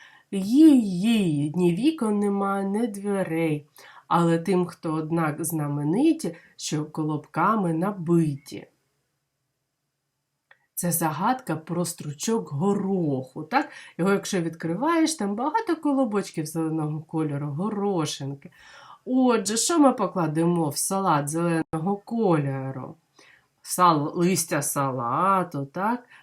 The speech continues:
Можна покласти ківі, укроп, капуста, петрушка, перчик, зелена цибулька, огірок.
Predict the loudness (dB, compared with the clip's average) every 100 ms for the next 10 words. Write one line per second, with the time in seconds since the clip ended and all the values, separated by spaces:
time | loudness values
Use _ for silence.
0 | -4 0 2 2 0 -2 -4 -2 -2 -2
1 | -6 -6 -4 -2 0 0 0 0 0 0
2 | 0 -4 _ _ _ _ _ _ 4 4
3 | 4 2 0 0 2 2 2 0 -2 -8
4 | _ _ _ 4 6 6 4 -4 -4 -2
5 | -2 -2 -4 -8 -10 -14 _ 0 2 4
6 | 2 -2 -2 0 0 -2 -6 -12 -12 -14
7 | _ _ _ _ 0 2 4 4 2 -2
8 | -6 -14 -12 -12 -16 _ _ _ -14 -4
9 | 0 2 2 2 2 0 -2 0 0 2
10 | 0 2 2 0 -2 -2 -2 -4 _ _
11 | -20 _ 0 0 2 2 0 2 0 2
12 | 2 0 -4